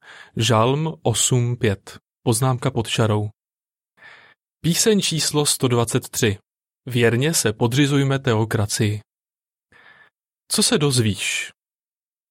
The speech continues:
Když má rodina dobře fungovat, musí každý člen vědět, co se od něj očekává,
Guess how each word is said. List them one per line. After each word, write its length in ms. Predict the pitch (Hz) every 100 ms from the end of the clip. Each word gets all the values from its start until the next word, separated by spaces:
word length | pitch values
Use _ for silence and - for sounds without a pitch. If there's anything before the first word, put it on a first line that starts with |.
| -
Když 200 | 113 -
má 200 | 135 143
rodina 340 | 139 240 214
dobře 280 | 131 127 208
fungovat, 680 | 196 147 127 123 110 104 -
musí 480 | 110 110 - 180 165
každý 420 | 175 175 214 170
člen 340 | - 185 135
vědět, 420 | 110 104 117 135 -
co 160 | 190
se 160 | 175 180
od 140 | 151
něj 200 | 156 160
očekává, 800 | 175 - 147 139 110 104 101 98